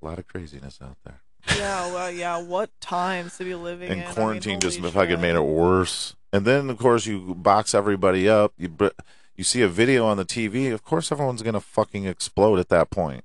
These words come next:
Speaker 1: They've been
Speaker 2: Yeah.
Speaker 1: fucking quarantined for fucking six months. And then they see that shit. Fuck.
Speaker 2: Yeah. <laughs> Jesus, I mean.
Speaker 1: What a time! What a times we live in.
Speaker 2: It's like, I was thinking about this the other day.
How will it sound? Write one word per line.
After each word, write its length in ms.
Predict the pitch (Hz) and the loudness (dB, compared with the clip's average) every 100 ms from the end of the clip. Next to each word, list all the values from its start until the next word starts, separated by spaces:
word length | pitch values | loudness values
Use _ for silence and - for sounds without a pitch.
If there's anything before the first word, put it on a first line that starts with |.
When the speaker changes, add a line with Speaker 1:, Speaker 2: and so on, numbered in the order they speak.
| - | -8
Speaker 1:
They've 140 | - 113 | -4 2
been 120 | 156 | 2
Speaker 2:
Yeah. 140 | 185 202 | 0 2
Speaker 1:
fucking 320 | 180 - 139 | 2 2 -6
quarantined 600 | - 185 185 156 120 101 | -2 -2 -2 -4 -6 -4
for 100 | 101 | -4
fucking 520 | - 92 - 85 85 | 0 0 0 -8 -4
six 340 | - 85 - | -2 -2 -4
months. 440 | 85 78 71 - - - - - - 101 | -8 -10 -10 -14 -20 -20 -20 -20 -18 -10
And 80 | |
then 80 | 110 | -8
they 100 | 127 | -8
see 200 | 117 139 | -6 -2
that 200 | 113 127 | 0 0
shit. 300 | - - 175 - - | -2 -2 -4 -6 -14
Fuck. 320 | - - - - - - - - - - - - - - - - - - | -6 -6 -6 -10 -20 -20 -20 -20 -20 -20 -20 -20 -20 -20 -20 -20 -20 -8
Speaker 2:
Yeah. 300 | 202 190 196 - - - | -6 -6 -8 -14 -20 -16
<laughs> 60 | - - - - - - - - - - - - | -16 -16 -20 -20 -20 -20 -20 -20 -20 -20 -20 -20
Jesus, 420 | 208 196 202 208 - | -20 -16 -14 -14 -18
I 80 | 214 | -20
mean. 320 | 214 208 214 - - - | -20 -20 -20 -20 -20 -16
Speaker 1:
What 140 | - 139 | -10 -8
a 60 | |
time! 360 | 151 135 160 151 | -8 -10 -8 -10
What 80 | 127 | -12
a 40 | 127 | -12
times 280 | 135 131 104 | -10 -12 -14
we 80 | 101 | -14
live 200 | 98 95 | -14 -14
in. 140 | 95 92 - - - - - - - - - - - - - - | -16 -20 -20 -20 -20 -20 -20 -20 -20 -20 -20 -20 -20 -20 -20 -18
Speaker 2:
It's 140 | 269 | -8
like, 360 | 226 226 214 - - - - - - - - - - - - - | -2 -2 -4 -8 -20 -20 -20 -20 -20 -20 -20 -20 -20 -20 -20 -10
I 40 | 233 | -8
was 100 | - | -4
thinking 160 | 233 | -4
about 180 | 233 226 | -2 -2
this 140 | 196 - | -4 -6
the 100 | 180 | -4
other 180 | 175 | -4
day. 480 | 170 165 165 180 202 | -4 -4 -2 -4 -8